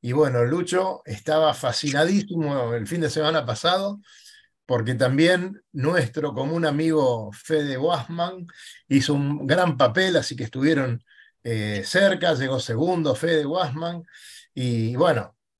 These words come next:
este, contanos un poquitito esa experiencia, porque es una regata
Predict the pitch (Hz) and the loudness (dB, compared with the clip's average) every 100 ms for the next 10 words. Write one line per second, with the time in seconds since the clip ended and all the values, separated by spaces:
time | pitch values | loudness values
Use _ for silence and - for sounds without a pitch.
0 | _ 95 107 - 110 101 - 123 123 202 | _ -10 -8 -4 -4 -2 -2 0 2 2
1 | 185 147 147 143 143 180 151 147 127 113 | 2 0 0 0 0 0 0 2 0 -2
2 | 165 151 - 113 156 214 180 127 139 190 | -6 -4 -6 -2 2 2 2 -2 -2 -2
3 | 175 131 147 139 127 - | 0 2 0 2 -2 -2